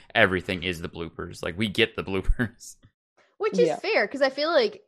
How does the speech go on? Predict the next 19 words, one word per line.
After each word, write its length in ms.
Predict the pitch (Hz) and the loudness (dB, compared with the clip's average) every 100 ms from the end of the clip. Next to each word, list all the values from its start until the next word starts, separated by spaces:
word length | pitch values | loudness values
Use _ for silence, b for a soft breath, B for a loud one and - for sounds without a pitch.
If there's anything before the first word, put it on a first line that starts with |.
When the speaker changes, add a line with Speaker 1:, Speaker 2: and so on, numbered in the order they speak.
| - | 0
Speaker 2:
they 160 | 247 285 | 0 2
really 340 | 233 262 294 | -2 -2 0
do 160 | 208 269 | -2 -4
just 180 | 247 | -6
put 220 | - 262 247 | -2 -2 -2
everything 480 | 196 196 208 208 180 | -4 -4 -6 -8 -6
on 260 | 175 220 | -6 -8
there. 240 | - - _ - | -10 -16 _ -2
Like, 160 | 196 | -2
Speaker 1:
Mm-hmm. 100 | 202 196 190 | 0 -2 -2
Speaker 2:
and 100 | 87 | -8
stuff 420 | - - 349 - | -18 0 0 2
that's 240 | 240 - | -2 -2
so, 760 | - - - - 247 240 233 208 | -12 -14 -8 2 6 6 6 4
like, 460 | 190 185 165 156 - - | 2 0 -2 -6 -10 -8
"Oh 140 | 196 | -6
my 180 | 151 113 | -6 -10
God," 260 | - 95 - | -10 -10 -6
or, 180 | - 170 | -6 -6